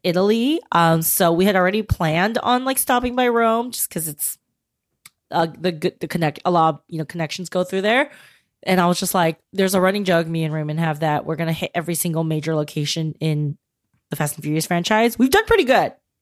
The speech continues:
like, just overall in our life, and are very fortunate to have a lot of global travel. Um, so I'm like, "So we going and recreating parts of this movie on our honeymoon, right?" Uh, he's like, "Yeah, duh."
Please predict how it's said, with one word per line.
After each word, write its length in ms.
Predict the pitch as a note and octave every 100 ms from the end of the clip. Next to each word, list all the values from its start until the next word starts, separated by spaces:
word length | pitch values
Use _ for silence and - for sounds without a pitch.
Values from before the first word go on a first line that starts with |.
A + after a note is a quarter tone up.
| _
like, 240 | E3 E3+ -
just 180 | F#3
overall 540 | - F3 F3+ F3 D#3+ E3
in 100 | E3
our 120 | E3
life, 280 | D#3+ D#3+ -
and 160 | D#3+
are 480 | D#3+ D3+ E3 D#3+ D3+ _ _ _ _ -
very 140 | C4+
fortunate 400 | B3 B3 A#3+ A3+
to 60 | F3+
have 160 | G3+
a 40 | F#3+
lot 160 | G3
of 40 | F3+
global 280 | F3 E3+
travel. 560 | F3 G3 F3 D#3+ C3 C3 _ _ _ _ _ -
Um, 180 | E3
so 120 | D#3 -
I'm 160 | F3+ F#3
like, 280 | E3+ E3 - G3 _ _ _
"So 120 | - G3
we 80 |
going 260 | F3 G#3+ G#3
and 80 | E3+
recreating 800 | F3 E3 G3+ G#3+ G#3 F3 E3 E3 - _ -
parts 240 | G3 E3
of 80 | E3
this 100 | F3
movie 260 | G3 F3+ E3+
on 100 | D#3+
our 100 | D#3+
honeymoon, 420 | D#4+ C4 F3+ D3+
right?" 360 | D#3+ F#3 D4+ - _ _ _ _ _ _ _
Uh, 260 | F3+ F3+ E3+
he's 160 | D#3+ D3+
like, 120 | C3
"Yeah, 180 | D3+ C3+
duh." 300 | D3+ C#3+